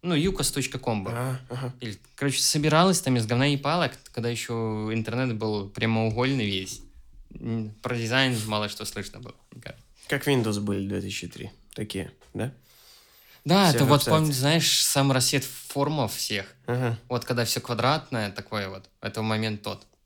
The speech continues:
Speaker 2: Мгм.
Speaker 1: А потом я понял, думаю, в принципе, там ещё фриланс можно фрилансить.
Speaker 2: Туда можно ещё зайти, да?
Speaker 1: Да, и вот я до хрена на фриланс-, фрилансил. И до хрена чуваков было, что удивительно. Вот на самом деле веб —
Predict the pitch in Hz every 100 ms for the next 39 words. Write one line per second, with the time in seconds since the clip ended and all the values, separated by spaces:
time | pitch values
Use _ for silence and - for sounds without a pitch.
0 | _ _ - 127 127 107 104 107 107 123
1 | 165 151 110 107 101 98 98 98 - _
2 | - - 170 202 190 175 175 175 165 170
3 | - 180 233 277 277 - - - 117 117
4 | 110 107 - 156 233 294 - 101 - 120
5 | 110 101 101 101 104 101 104 98 - 113
6 | 117 113 104 107 117 113 131 131 131 135
7 | 101 92 104 95 95 - _ - 107 -
8 | - - _ - 113 110 123 127 127 107
9 | - 120 120 101 104 101 - 120 107 135
10 | - 151 107 - - - - 120 - 117
11 | - 123 120 151 120 120 170